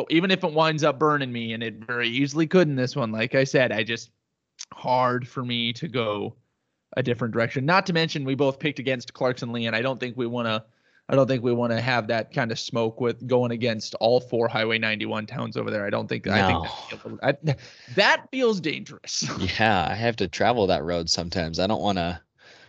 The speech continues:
Speaker 2: yeah, I don't wanna bet against everybody over there. I mean, if I stop for gas, I might be in trouble if I get recognized
Speaker 1: Exactly.
Speaker 2: over there. So, uh,
Speaker 1: <laughs>
Speaker 2: yeah. And, and I mean, how often are we gonna be back in Trenton? I mean,
Speaker 1: Yeah.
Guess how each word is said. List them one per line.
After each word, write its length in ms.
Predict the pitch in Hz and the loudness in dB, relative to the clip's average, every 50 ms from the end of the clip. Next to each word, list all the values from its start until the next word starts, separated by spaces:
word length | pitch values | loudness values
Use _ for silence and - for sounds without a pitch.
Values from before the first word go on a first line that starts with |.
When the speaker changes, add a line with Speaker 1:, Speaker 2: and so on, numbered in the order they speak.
| _ _ _ _ _ | _ _ _ _ _
Speaker 2:
yeah, 300 | - - - 95 87 90 | -18 -4 -2 0 2 2
I 40 | 95 | 2
don't 120 | 107 110 90 | 0 0 -2
wanna 160 | 95 92 87 | -2 -4 -4
bet 180 | 80 87 87 | -2 -2 -2
against 320 | 87 85 87 90 85 - - | -2 -2 -4 -6 -8 -6 -6
everybody 440 | 69 87 98 101 - 78 73 67 73 | -6 -2 -2 -2 -2 -4 -6 -4 -6
over 160 | 76 80 73 | -6 -6 -8
there. 200 | 71 69 78 87 | -8 -6 -6 -6
I 40 | 85 | -4
mean, 160 | 82 85 82 | -6 -6 -8
if 120 | 85 - | -4 -4
I 60 | 92 | -2
stop 320 | 85 - - 104 92 85 - | -2 2 2 2 2 2 0
for 80 | 95 | -4
gas, 380 | 85 80 87 92 101 107 104 - | -2 0 2 2 4 2 0 -2
I 40 | 87 | -6
might 180 | 87 87 80 | -8 -8 -8
be 80 | 71 85 | -8 -8
in 100 | 85 87 | -10 -10
trouble 480 | - - 98 98 95 90 87 87 - _ _ _ | -8 -6 -4 -2 -2 -2 -4 -6 -10 _ _ _
if 60 | - | -6
I 60 | 87 | -4
get 140 | 82 82 67 | -4 -4 -4
recognized 540 | 80 90 101 - - 104 90 82 78 - - | -2 -2 -2 -2 -2 -4 -4 -4 -4 -4 -2
Speaker 1:
Exactly. 180 | 135 127 - | -2 -2 -2
Speaker 2:
over 80 | 80 82 | -4 -4
there. 220 | 85 90 92 98 | -2 -2 -2 -2
So, 360 | 87 - - 92 90 85 87 | -2 -2 0 0 0 0 0
uh, 200 | 82 78 80 78 82 - - _ - - - - | -2 -2 -4 -6 -8 -12 -14 _ -20 -20 -20 -20
Speaker 1:
<laughs> 340 | - - - _ _ _ | -20 -20 -20 _ _ _
Speaker 2:
yeah. 400 | - 92 92 87 82 78 76 80 82 - _ _ _ _ _ _ _ _ _ _ _ _ _ _ | -4 0 2 2 2 0 0 -4 -10 -18 _ _ _ _ _ _ _ _ _ _ _ _ _ _
And, 200 | - 107 113 107 | -4 -4 -2 0
and 140 | 113 113 110 | 0 0 0
I 60 | 107 | 0
mean, 140 | 107 104 101 | -2 -2 -2
how 220 | 95 92 120 117 101 | 0 2 4 4 6
often 300 | 92 92 90 - 95 87 | 4 2 0 -2 -8 -6
are 60 | 90 | -6
we 120 | 90 87 | -6 -6
gonna 120 | 82 87 85 | -8 -8 -8
be 100 | 80 80 | -8 -6
back 260 | 80 85 85 - - | -4 -4 -4 -4 -6
in 80 | 87 | -14
Trenton? 460 | 78 - - 87 80 60 - - 87 - _ _ | -16 -10 -10 -10 -10 -10 -12 -18 -20 -20 _ _
I 60 | - 85 | -14 -12
mean, 280 | 82 80 82 85 80 - | -10 -8 -8 -10 -10 -12
Speaker 1:
Yeah. 80 | 95 | -14